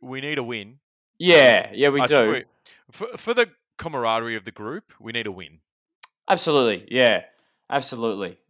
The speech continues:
Speaker 2: Uh, but I'm just, in terms of the Phillips-Bryan debate, I think you just go with Phillips. He's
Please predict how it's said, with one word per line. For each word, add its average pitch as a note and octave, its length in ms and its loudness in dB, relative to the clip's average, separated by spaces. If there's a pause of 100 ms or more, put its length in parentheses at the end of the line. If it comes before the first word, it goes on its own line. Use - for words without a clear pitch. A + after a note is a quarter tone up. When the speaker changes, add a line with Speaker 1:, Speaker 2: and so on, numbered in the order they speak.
(140)
Speaker 2:
Uh, G2+ 300 -4
but C3 240 6
I'm C#3 80 2
just, C3 300 -2
in B2 180 -6
terms B2 320 -6
of A2+ 80 -8
the G#2+ 80 -10
Phillips-Bryan A2 960 -4
debate, G#2 440 -2
I G2+ 100 -6
think A#2+ 260 -12
you A2 60 -12
just G#2+ 180 -12
go G#2+ 140 -4
with G#2 100 -8
Phillips. G#2+ 440 -12
He's G2+ 320 -14